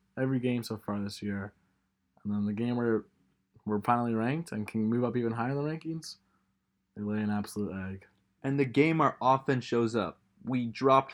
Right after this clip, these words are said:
Speaker 2: thirty-one points. Daniels had a great game. He did throw his first interception of the year. Wait,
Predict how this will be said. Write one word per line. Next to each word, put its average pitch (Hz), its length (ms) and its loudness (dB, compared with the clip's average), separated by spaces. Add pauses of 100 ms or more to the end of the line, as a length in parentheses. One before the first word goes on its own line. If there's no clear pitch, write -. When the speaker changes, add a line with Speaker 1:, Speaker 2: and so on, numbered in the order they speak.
(120)
Speaker 2:
thirty-one 139 440 6
points. 90 440 -4 (840)
Daniels 135 380 2
had 135 100 4
a 113 60 4
great 127 400 4
game. 117 380 2 (120)
He 120 80 -6
did 147 260 4
throw 156 180 8
his 147 100 4
first 139 240 4
interception 123 420 -2
of 107 60 -2
the 107 80 2
year. 110 400 2 (880)
Wait, 254 280 -2